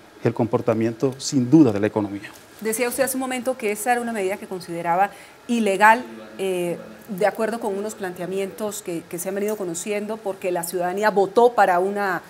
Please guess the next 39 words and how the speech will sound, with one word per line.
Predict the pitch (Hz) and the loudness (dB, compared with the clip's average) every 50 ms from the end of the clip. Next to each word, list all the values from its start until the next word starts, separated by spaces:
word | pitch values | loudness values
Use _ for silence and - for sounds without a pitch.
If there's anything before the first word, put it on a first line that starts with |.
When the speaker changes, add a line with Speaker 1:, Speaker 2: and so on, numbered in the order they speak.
| - - - - | -20 -20 -16 -8
Speaker 2:
eh, | - 175 160 | -6 -4 -2
jornada | - 226 202 - 208 214 220 | 0 0 0 2 4 4 2
de | 196 | 4
días | 202 202 208 214 | 2 -2 -2 -2
sin | 220 190 | -4 -4
carro | 180 202 202 214 226 - - | -2 -2 -2 -2 -2 -6 -4
y | 214 | -4
en | 190 202 | -2 -2
este | 214 214 - 226 | -2 -4 -2 -2
año | 214 226 220 - | -2 -2 -4 0
vamos | 196 202 202 208 - | 0 0 0 0 -8
a | 220 | -6
cumplir | - 180 170 175 202 196 185 - - | -6 -8 -6 -4 -4 -6 -6 -6 -4
tres, | 226 226 247 285 - - - - - - - - - | -2 0 0 0 0 -2 -10 -18 -20 -20 -20 -10 -8
eh, | 185 180 175 - | -6 -6 -6 -4
y | 214 202 | -4 -2
de | 190 | -2
repente | 196 190 175 190 208 202 202 220 220 208 - - - | -2 -4 -4 -4 -4 -4 -2 -2 -2 -2 -2 -2 -4
otra | 202 202 208 220 214 | -4 -4 -2 -2 -4
no | 196 185 175 | -2 -4 -8
sabemos | - 180 180 190 214 233 226 | -6 -6 -6 -6 -6 -6 -8
de | 190 | -8
aquí | 170 - 196 196 | -10 -6 -2 0
a, | 196 196 | 0 0
al | - - 196 180 | 0 -2 -4 -4
fin | - - 208 202 - | -4 -6 -6 0 2
de, | 135 | 6
Speaker 1:
No, | 127 139 | 6 6
Speaker 2:
del | - - - 196 | 4 4 -2 0
gobierno. | 170 190 - 220 220 214 233 - | 0 0 0 0 0 0 2 6
Speaker 1:
no | 135 143 | 6 8
podemos | 143 202 190 190 208 220 233 240 185 - - - - | 10 10 10 12 12 10 10 8 6 4 0 2 4
ir | 190 214 226 220 - - - - | 4 4 4 4 0 -4 -2 8
contra | - 196 185 170 - 160 151 | 10 10 10 10 8 10 10
la | 147 | 10
voluntad | 139 139 135 127 123 113 - - 170 196 214 - - - - - - - - - - - - - - - - - - - - | 10 10 8 4 4 2 8 10 10 10 10 8 -2 -18 -18 -20 -20 -20 -20 -20 -20 -20 -20 -20 -20 -20 -20 -20 -16 -4 2
del | 135 131 135 127 | 8 8 8 8
constituyente | 127 - 123 - 139 - 135 120 131 147 - 185 | 8 0 2 2 2 2 4 4 4 4 4 2
primario, | 160 147 139 170 196 160 113 | 4 6 6 6 6 4 -2